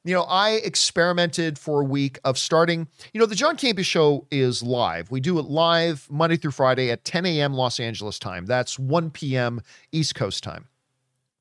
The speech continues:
And what we did was we experimented doing it for a week at twelve noon Los Angeles time or three P M East Coast time. And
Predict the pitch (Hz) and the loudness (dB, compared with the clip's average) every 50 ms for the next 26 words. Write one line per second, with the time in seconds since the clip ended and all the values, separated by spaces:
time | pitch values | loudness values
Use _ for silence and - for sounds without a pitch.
0 | _ - 170 175 180 175 170 165 170 - - - - - - _ _ _ - 156 | _ -4 -2 0 2 2 0 -2 -4 -10 -20 -20 -20 -20 -20 _ _ _ 0 2
1 | 170 180 220 202 165 240 277 277 220 208 196 180 - 190 220 220 180 - - - | 2 2 2 2 2 0 0 0 2 2 2 2 0 -2 -4 -2 -2 -2 -2 0
2 | - 240 247 269 285 277 262 - - 233 214 180 - - 131 190 214 220 214 214 | 2 2 2 2 2 0 -2 -2 -4 -6 -8 -10 -8 -6 -4 -4 -4 -4 -4 -6
3 | 202 - - 185 165 156 151 139 127 135 127 113 101 - - - - _ _ _ | -6 -4 0 0 2 2 2 0 -2 -2 -2 -2 -4 -8 -12 -18 -20 _ _ _
4 | _ _ - 147 143 - - - - 170 170 165 147 139 180 254 262 240 185 156 | _ _ -4 -4 -4 -4 -4 0 4 4 6 4 4 2 2 0 0 0 2 2
5 | 139 139 - - 143 135 127 117 120 113 - - - 127 123 123 123 120 123 131 | 2 2 2 0 -2 -2 -2 -4 -4 -6 -6 -4 -4 -2 -2 -4 -4 -2 0 0
6 | 127 123 - - 180 196 196 185 - - 143 127 120 117 110 110 113 - 151 151 | 0 0 -2 -2 -2 -2 -2 -2 -4 -6 -4 -4 -2 -2 -4 -4 -6 -4 -4 -2
7 | - - - 117 92 - - - - - - - _ _ _ _ _ _ _ _ | -2 -2 -4 -4 -6 -6 -8 -10 -12 -14 -14 -18 _ _ _ _ _ _ _ _
8 | _ _ _ _ _ _ _ _ - - - _ _ _ - 190 196 202 202 202 | _ _ _ _ _ _ _ _ -20 -20 -20 _ _ _ 0 2 4 4 4 4
9 | 202 202 | 2 -2